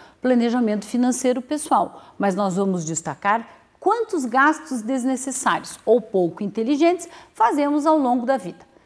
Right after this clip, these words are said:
Já sabemos o que é planejamento financeiro pessoal.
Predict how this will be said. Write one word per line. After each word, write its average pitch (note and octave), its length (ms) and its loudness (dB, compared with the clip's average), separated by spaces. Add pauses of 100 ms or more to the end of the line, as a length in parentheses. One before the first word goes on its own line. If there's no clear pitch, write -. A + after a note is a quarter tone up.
(180)
Já A4 160 0
sabemos D#4+ 480 4
o C#4+ 80 -2
que - 140 -2
é A#3+ 40 2
planejamento B3 680 0
financeiro G#3 500 -2
pessoal. - 400 -6